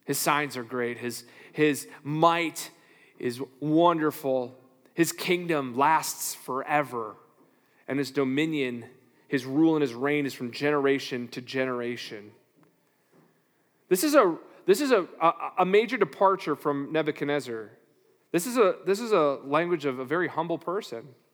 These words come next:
Someone that he wants the nations to be blessed and peace to be upon them,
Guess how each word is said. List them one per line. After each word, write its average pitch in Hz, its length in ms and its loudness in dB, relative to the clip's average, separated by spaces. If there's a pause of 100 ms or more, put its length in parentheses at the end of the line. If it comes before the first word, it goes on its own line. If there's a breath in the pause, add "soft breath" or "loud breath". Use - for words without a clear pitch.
(1120)
Someone 208 240 0
that 175 120 2
he 180 120 -2
wants 143 360 -2
the 156 100 -4
nations 143 400 -4
to 147 100 -6
be 131 100 -8
blessed 117 640 -8 (760 soft breath)
and - 140 -12
peace 160 320 -6
to - 80 -8
be 147 140 -2
upon 127 420 -6
them, 143 340 -6